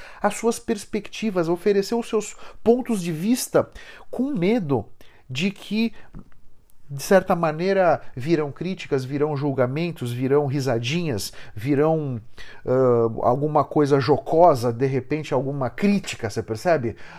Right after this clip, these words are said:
Alguma brincadeirinha, sabe? Eh, essa é uma coisa muito importante e aqui cabe muito,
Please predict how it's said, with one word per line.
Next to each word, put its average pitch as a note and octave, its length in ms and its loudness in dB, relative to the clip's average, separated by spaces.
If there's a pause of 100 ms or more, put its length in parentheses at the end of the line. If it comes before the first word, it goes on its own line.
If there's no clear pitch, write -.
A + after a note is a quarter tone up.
(100)
Alguma D3 500 4
brincadeirinha, E3 1000 4 (480)
sabe? E3+ 380 2 (400)
Eh, C#3+ 300 4
essa A#3 240 2
é - 20 4
uma A#3+ 140 2
coisa A#3 200 2
muito A#3 240 -2
importante G#3 600 -2
e G3 60 6
aqui B3+ 380 0
cabe C4 440 0
muito, C4 560 -4